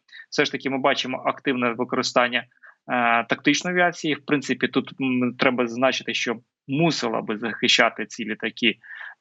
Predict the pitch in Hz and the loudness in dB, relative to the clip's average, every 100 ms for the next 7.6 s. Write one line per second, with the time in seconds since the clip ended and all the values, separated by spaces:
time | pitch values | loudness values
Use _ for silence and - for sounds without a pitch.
0 | 123 113 110 123 123 120 113 123 117 107 | 0 4 4 4 2 0 2 0 0 -2
1 | 123 - 131 117 147 160 185 185 165 127 | -2 2 2 2 2 2 2 2 0 0
2 | 117 113 113 131 143 117 113 113 110 117 | 0 2 2 2 2 -2 -2 -2 -2 0
3 | 123 113 - 117 113 117 113 113 110 127 | 0 0 -2 -2 0 2 2 0 -2 -6
4 | 120 123 123 120 - 117 110 110 110 110 | -2 0 2 0 0 -2 -2 -2 0 2
5 | 110 101 127 - 117 - 113 - - - | 0 0 0 0 -2 -2 -2 -2 -10 -4
6 | 110 107 110 - 113 110 - 127 110 117 | 2 4 2 -2 -4 -2 2 2 4 0
7 | - 107 - 110 107 107 | 0 -12 -10 -8 -6 -6